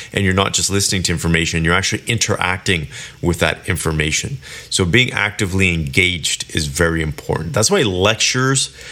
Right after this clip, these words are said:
themselves aren't very effective for teaching people stuff. But lectures plus labs, for example, or hands-on practical experience in group settings, for example, or as an individual,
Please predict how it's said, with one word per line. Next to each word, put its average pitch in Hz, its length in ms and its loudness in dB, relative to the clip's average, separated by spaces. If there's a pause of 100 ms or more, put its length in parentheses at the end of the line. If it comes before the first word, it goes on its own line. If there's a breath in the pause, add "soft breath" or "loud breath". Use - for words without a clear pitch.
(120)
themselves 110 680 2
aren't 113 220 -2
very 101 280 4
effective 90 640 0 (400 loud breath)
for 92 380 2
teaching 92 640 0 (140)
people 87 520 0
stuff. - 640 -2 (720 loud breath)
But 90 220 2
lectures 117 520 2
plus - 400 0
labs, 101 560 2
for 135 200 0
example, 131 640 2 (400 loud breath)
or 92 100 4
hands-on 107 720 2
practical 107 720 0
experience 120 800 0 (280 loud breath)
in 92 240 0
group 101 240 2
settings, 113 520 2
for 101 160 -2
example, 101 340 2
or 87 160 4
as 87 140 0
an 95 80 2
individual, 98 640 2